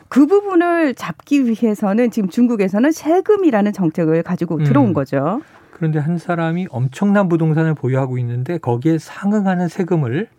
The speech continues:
Speaker 2: 마땅히 내고 보유한다면
Speaker 1: 그렇습니다.
Speaker 2: "아, 좋다. 뭐,
Speaker 1: 네.
Speaker 2: 뭐라 하겠느냐." 그러는데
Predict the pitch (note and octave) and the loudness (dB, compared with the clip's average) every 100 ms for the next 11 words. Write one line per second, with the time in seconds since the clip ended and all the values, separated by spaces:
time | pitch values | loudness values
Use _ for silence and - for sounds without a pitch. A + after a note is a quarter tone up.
0 | _ _ _ - - - - - F#3 C3+ | _ _ _ -14 -12 -6 -4 0 2 2
1 | C#3 F#3 F3+ F3 D#3+ C#3+ C3 B2+ D#3+ A2 | 2 2 4 4 4 2 0 0 0 -2
2 | - - F#3 - E3+ E3 D3 E3+ D#3+ D3+ | -10 -10 -10 -6 -2 -2 0 -2 -2 -4
3 | C#3+ C4 C4 D#3 D#3 E3 D3+ B2+ C3+ A#2 | 2 4 4 2 0 0 0 -2 -4 -4
4 | A#2 A2 A2+ | -4 -4 -4